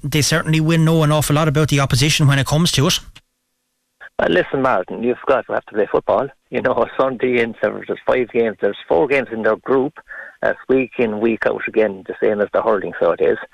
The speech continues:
Speaker 2: Listen, they probably will get to see a few of the games, but it's not just, it's not holiday time for 'em. As I said, there's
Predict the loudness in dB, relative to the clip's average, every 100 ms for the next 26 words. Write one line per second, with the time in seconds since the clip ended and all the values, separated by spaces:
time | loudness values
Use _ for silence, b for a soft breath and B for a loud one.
0 | B B B B -2 -2 -2 -2 0 -2
1 | 0 -2 0 -2 -2 -4 0 0 2 2
2 | 2 0 0 0 0 -2 -2 0 0 -2
3 | -2 0 -2 -2 -4 -2 -2 0 0 0
4 | -2 -2 -4 -2 -2 -2 -2 -2 -2 -2
5 | 0 0